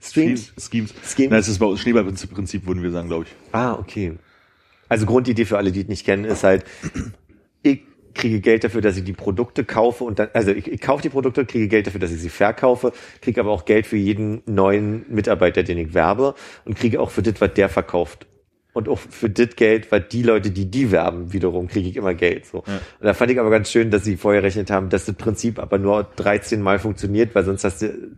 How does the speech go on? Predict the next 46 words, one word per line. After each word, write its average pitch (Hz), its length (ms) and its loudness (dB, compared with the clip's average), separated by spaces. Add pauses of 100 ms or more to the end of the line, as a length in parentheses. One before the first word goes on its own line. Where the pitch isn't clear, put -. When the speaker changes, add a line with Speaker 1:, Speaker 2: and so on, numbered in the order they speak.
(140)
Speaker 2:
sonst 104 240 -2
ist - 160 -10
jeder 101 400 4
in 107 80 -6
der, 98 300 0
in 104 60 -10
der 98 120 2
ganzen 95 280 0
Welt 95 320 4
angestellt. 95 580 -2
Also 92 200 0
das, 87 160 -6 (560)
das 90 80 -8
ganze 92 240 2
Prinzip 104 460 -4
ist 101 100 -4
Speaker 1:
Ja. 107 180 -2
Speaker 2:
nicht 80 140 -8
ganz 85 160 -4
funktionstüchtig. 92 880 -10 (420)
Und 101 80 0
da 107 60 4
gibt's 117 200 2
halt 120 140 4
auch 120 140 -4
für 120 140 -2
diese 101 200 -2
ganzen 98 300 0
Firmen 127 340 2
immer 110 280 2
eine 110 520 2
Spokesperson, 104 760 2
die 101 80 0
irgendwie 101 240 -2
berühmt 98 420 0
ist 139 160 0
und 120 80 -6
dann, 104 140 2
dann 98 120 2
was 98 180 2
für 104 140 2
eine 104 200 2
Firma, 95 280 2
M-, 101 520 -6
Margaret 95 380 0
Albright. 131 640 2